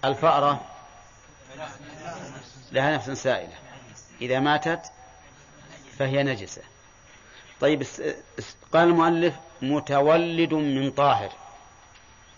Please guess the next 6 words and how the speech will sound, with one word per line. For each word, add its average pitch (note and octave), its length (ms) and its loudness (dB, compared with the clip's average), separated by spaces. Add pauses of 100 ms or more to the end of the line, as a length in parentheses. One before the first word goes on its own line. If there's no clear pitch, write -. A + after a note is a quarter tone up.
(280)
فإن E3+ 220 2
تولد D#3+ 400 4
من C3+ 200 2
نجس B2 440 -4 (1040)
فهو C3 260 0
نجس C3 440 -4